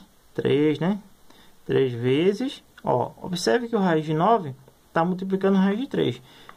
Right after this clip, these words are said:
Se a raiz de nove é três, vai ficar três raiz de três, ok? Três raiz de três, mais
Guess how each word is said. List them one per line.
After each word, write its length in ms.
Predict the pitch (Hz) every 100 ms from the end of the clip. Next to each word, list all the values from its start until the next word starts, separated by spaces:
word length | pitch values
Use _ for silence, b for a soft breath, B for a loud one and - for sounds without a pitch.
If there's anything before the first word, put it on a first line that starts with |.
| B
Se 160 | - 208
a 80 | 208
raiz 200 | 202 175
de 80 |
nove 240 | 170 156 196
é 40 |
três, 400 | 196 208 262 277 202
vai 160 | -
ficar 240 | - 202 196
três 340 | 196 247 277
raiz 500 | 190 175 190 208 233
de 80 | 330
três, 460 | - 135 123 - - - - 226
ok? 340 | 185 220 330 - _ _ B B B B
Três 240 | - 151 170
raiz 180 | 185
de 80 | 226
três, 320 | 185 139 123 -
mais 760 | 139 131 131 139 175 220 -